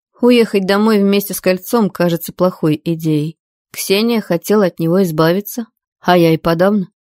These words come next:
Поднимаюсь выше и ожидаемо натыкаюсь на сурового охранника. «Мне нужен Егор Озерский», — говорю я,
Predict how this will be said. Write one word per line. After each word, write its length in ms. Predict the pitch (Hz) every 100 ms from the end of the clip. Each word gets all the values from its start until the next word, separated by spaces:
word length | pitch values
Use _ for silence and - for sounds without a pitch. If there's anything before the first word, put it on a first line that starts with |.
| _ _ _ -
Поднимаюсь 520 | 202 226 226 220 -
выше 320 | 254 - 180
и 60 | 175
ожидаемо 580 | 175 190 196 226 214
натыкаюсь 560 | 190 185 190 226 220 208
на 100 | 185
сурового 480 | - 190 196 190 190
охранника. 720 | 196 - 190 156 147 - 147 _ _ _ _ _ _ -
«Мне 420 | 185 196 214 226
нужен 360 | 233 262 220
Егор 320 | 214 214 220 226
Озерский», — 600 | 226 254 214 - 160 _ _ _ _ -
говорю 420 | 180 185 196 202
я, 240 | 240 254